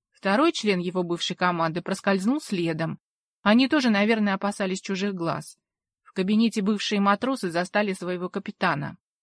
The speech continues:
Дауски рассказал им про портрет, сказал, сколько можно за него выручить. Именно его они и потребовали. Но Маркус прекрасно понимал, что этим дело не кончится. В общем, они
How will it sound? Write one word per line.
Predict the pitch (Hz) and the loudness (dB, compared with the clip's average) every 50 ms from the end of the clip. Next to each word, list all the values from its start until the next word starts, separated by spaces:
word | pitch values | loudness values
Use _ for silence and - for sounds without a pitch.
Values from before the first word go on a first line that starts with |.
| _ _ _ _ _ | _ _ _ _ _
Дауски | 208 196 233 247 262 254 - - - 240 | 0 2 4 4 4 2 -2 -2 -2 -2
рассказал | 233 226 - - 247 254 247 254 226 185 | -2 -2 0 2 2 2 4 2 2 2
им | 175 175 | 0 -2
про | 170 165 - | -2 -4 0
портрет, | - 190 196 208 - 262 294 311 311 - - - _ _ _ | 0 0 0 0 -2 0 0 0 -2 -4 -14 -20 _ _ _
сказал, | - - - 214 214 208 233 254 254 247 233 226 - - _ | -20 -4 2 2 2 4 4 2 2 2 0 -2 -4 -8 _
сколько | - - - 214 202 - 208 202 | -14 -4 -2 -2 -2 0 2 2
можно | 202 208 202 208 202 190 | 2 2 2 0 -2 -2
за | 185 185 | -2 -2
него | 190 190 180 190 196 | -2 0 0 0 0
выручить. | 196 226 269 254 208 - - 160 143 - - - _ _ _ _ _ _ _ _ _ _ - | 0 0 0 -2 -2 -4 -4 -8 -8 -10 -14 -20 _ _ _ _ _ _ _ _ _ _ 2
Именно | 220 247 285 311 320 320 320 | 4 4 4 4 2 2 2
его | 320 302 294 262 190 190 202 | 2 0 0 -2 -2 -2 0
они | 226 254 262 214 190 190 | 0 0 0 0 0 -2
и | 196 | -4
потребовали. | - 226 220 - 185 165 156 151 147 156 147 147 151 143 - 160 180 - _ _ _ _ _ _ _ _ _ _ | -4 -6 -6 -6 -6 -8 -6 -6 -8 -8 -8 -8 -10 -10 -12 -12 -14 -18 _ _ _ _ _ _ _ _ _ _
Но | - 190 196 202 202 202 | -4 -2 0 0 0 2
Маркус | 208 220 240 269 254 - - 175 - | 2 2 2 0 -2 -6 -12 -14 -10
прекрасно | - - 190 180 - 214 214 226 220 - 190 180 | -8 -6 -6 -6 -4 -4 -4 -4 -4 -4 -6 -6
понимал, | - - 180 180 180 185 190 208 226 233 | -4 -4 -4 -4 -2 -2 -2 -2 -2 -2
что | 220 - - 180 170 - - | -4 -6 -6 -6 -8 -6 -6
этим | 208 214 208 - 220 208 196 | -8 -8 -4 -2 -2 -2 0
дело | 170 196 196 202 | 0 -2 -2 -2
не | 208 196 202 196 | -2 -2 -4 -4
кончится. | - 208 214 202 165 - - - - - - 131 - - _ _ _ _ _ _ _ _ _ _ _ _ _ _ | -4 -2 -2 -2 -2 -4 -8 -12 -14 -14 -12 -12 -14 -16 _ _ _ _ _ _ _ _ _ _ _ _ _ _
В | - 277 311 | -6 0 0
общем, | 349 349 - - - 320 311 294 240 | 0 0 -2 -4 -4 -2 -2 0 0
они | 190 202 226 262 302 320 302 233 202 175 - | 0 0 0 0 0 0 0 -2 -2 -4 -6